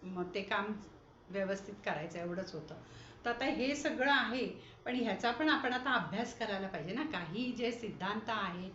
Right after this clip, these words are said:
किंवा आज एवढे, अं, लोकांनी ह्याचे शोध लावलेत, त्याच्यात पण काहीतरी तथ्य असेल ना. आपण प्रत्येक वेळेला असं म्ह-, जर म्हटलं की "हे असं कुठे होतं का, असं काही होत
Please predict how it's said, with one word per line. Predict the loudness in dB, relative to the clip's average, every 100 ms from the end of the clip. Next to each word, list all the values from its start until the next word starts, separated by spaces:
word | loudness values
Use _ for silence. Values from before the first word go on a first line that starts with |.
| -10
किंवा | -6 -6 -8 -14 -14 -8 -2
आज | 2
एवढे, | 2 2 4 6 6
अं, | 4 2 0 -2 -4 -4 -6 -8
लोकांनी | -8 -4 -2 0 0
ह्याचे | 0 -4
शोध | -2 -2 -2
लावलेत, | -4 -6 -6 -4
त्याच्यात | -4 -2 -4 -4
पण | -4
काहीतरी | -2 -2 0 0 0 -2
तथ्य | -2 0 0
असेल | 2 0 0
ना. | 0
आपण | 0 -2
प्रत्येक | -4 -6 -4 -2
वेळेला | 2 4
असं | 4 2 -2
म्ह-, | -2 -6 -10 -16 -12 2
जर | 4 6 4
म्हटलं | 2 2 2 0 0 -8 -6
की | 2
"हे | 6 6
असं | 6 2 0
कुठे | 2 2
होतं | 2 0
का, | 0 0
असं | 0 -2
काही | -2 0
होत | 0 0